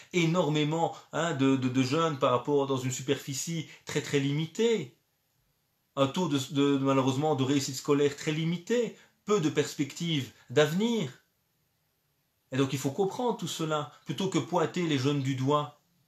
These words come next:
Même si évidemment les actes qu'ils font parfois sont condamnables, évidemment. Mais il faut réfléchir au pourquoi. Qu'est-ce qui se passe ? Et donc il y a ce besoin de connaître le monde dans lequel je vis,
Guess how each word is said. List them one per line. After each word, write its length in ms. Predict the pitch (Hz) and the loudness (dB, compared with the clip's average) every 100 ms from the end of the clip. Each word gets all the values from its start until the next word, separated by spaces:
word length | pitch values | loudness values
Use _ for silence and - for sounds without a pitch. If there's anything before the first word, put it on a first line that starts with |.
| _ - - | _ -20 -6
Même 140 | 131 127 | -4 -2
si 120 | 139 | 0
évidemment 340 | 131 139 156 | 4 6 6
les 240 | 135 117 165 | 4 2 0
actes 260 | - 139 | -2 -6
qu'ils 140 | 147 131 | -6 -6
font 200 | 165 143 | -4 0
parfois 460 | 147 - 165 156 - | 0 0 0 0 -2
sont 200 | - 135 | -12 -8
condamnables, 560 | 127 143 180 247 220 147 | -2 2 2 2 2 2
évidemment. 640 | 131 131 131 131 120 - _ _ | 0 2 2 2 -4 -8 _ _
Mais 60 | 127 | -6
il 40 | |
faut 120 | 127 | -2
réfléchir 500 | 131 131 135 - 156 | 0 0 -2 -2 -4
au 60 | 113 | -4
pourquoi. 580 | - - - 226 220 - _ _ _ | -8 -10 0 0 0 -8 _ _ _
Qu'est-ce 200 | 180 - | -8 -6
qui 100 | 143 | -6
se 120 | - | -6
passe ? 640 | 185 220 208 180 - - _ _ _ _ _ _ _ _ _ - | -4 -2 -2 -4 -10 -16 _ _ _ _ _ _ _ _ _ -6
Et 60 | |
donc 180 | 131 139 | -2 0
il 60 | 143 | 0
y 20 | |
a 40 | |
ce 80 | 139 | -2
besoin 360 | 131 143 170 202 | 0 2 2 0
de 100 | 139 | 0
connaître 400 | - 165 220 170 | -2 0 0 0
le 100 | 143 | 0
monde 220 | 175 180 | 0 0
dans 100 | 143 | 0
lequel 360 | 135 127 135 123 | 0 -2 -4 -2
je 120 | 165 | -4
vis, 340 | 160 208 185 | -6 -8 -10